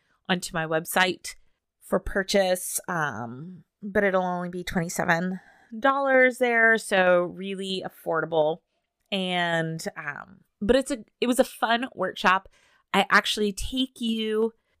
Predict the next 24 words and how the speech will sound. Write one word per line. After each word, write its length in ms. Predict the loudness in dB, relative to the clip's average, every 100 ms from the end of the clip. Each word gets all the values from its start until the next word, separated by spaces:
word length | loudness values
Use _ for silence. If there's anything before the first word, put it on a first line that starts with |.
| _ _
um, 420 | -12 -10 -10 -12 -16 _ _ -6
and 280 | -4 -4 -6 -6
my 160 | -6
Canva, 760 | -6 -6 -6 -4 0 0 0 -4
and 220 | -4 -4 -2
you 120 | -2
get 240 | -4 -6
to 220 | -4 -4
watch 460 | -2 -2 -4 -6 -8
me 260 | -6 -6 -4
put 280 | -2 -2
one 480 | 0 0 0 -2 -6 -14 -14
together, 560 | -8 -8 -8 -10 -10
like, 220 | -2 -2 -2
just 240 | -4 -2
a 60 | -4
digital 760 | -4 -6 -6 -2 0 0 -4 _ _ _ _ _ _ 2
vision 420 | 4 6 2 0
board 600 | 0 2 4 4 2 -2 _ _ -6
and 200 | -4 -4
all 380 | -6 -4 -2 -2 -4
of 220 | -8 -6
the 340 | -6 -4 -8 -10 -4
things 760 | -2 -2 -6 -10 -10 -12 -16